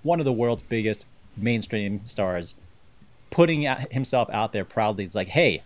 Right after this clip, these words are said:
I'm riding bikes. I think it's cool. I wanna be fit. You should maybe ride bikes too." And instead of people celebrating this thing, we had a whole bunch of comments on our feed basically just ripping into him for the fact that he's wearing, like, knee-high compression socks and a mountain bike helmet with a visor.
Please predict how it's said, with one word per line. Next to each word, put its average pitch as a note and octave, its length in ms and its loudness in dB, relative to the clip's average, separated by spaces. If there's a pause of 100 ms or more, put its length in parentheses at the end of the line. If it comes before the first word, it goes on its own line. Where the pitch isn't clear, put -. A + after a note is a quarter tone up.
(100)
I'm D3 200 2
riding C#3 220 4
bikes. A2 380 -2 (160)
I A2+ 120 0
think A#2+ 140 -4
it's - 100 -8
cool. F#2+ 340 0
I G#2+ 60 -6
wanna G2+ 180 -4
be F2+ 80 -8
fit. F#2 320 -2 (400)
You G3 140 2
should G#2 160 0
maybe F2+ 160 -6
ride D#2+ 200 -6
bikes - 220 -10
too." - 220 -6 (840)
And C#3+ 260 4
instead F3 360 2
of F#3 120 2
people D3 300 2
celebrating G#2 720 4
this F2+ 160 -6
thing, F2+ 300 -4
we G3 100 -2
had C4 140 2
a D3 60 6
whole D3+ 180 4
bunch B2+ 180 0
of G2 60 -6
comments D#3 440 -2
on G#2 80 -4
our F#2+ 100 -4 (100)
feed B2 320 0 (720)
basically A3+ 260 4
just G3 200 0
ripping A#2+ 360 2
into E3+ 240 -2
him G#2 140 -2
for A2 80 -2
the G#2+ 100 0
fact A2+ 220 2
that A2+ 120 -4
he's A#2 200 -2
wearing, A#2 260 0
like, G2 160 -2
knee-high D#3 460 0
compression A#2+ 500 -2
socks F2+ 480 -4 (180)
and F#2+ 280 -2
a F#2 60 -6
mountain C3 320 0
bike F2 180 -4
helmet F#2+ 280 -6
with F#2 120 -8
a E2 40 -8
visor. F#2 460 -2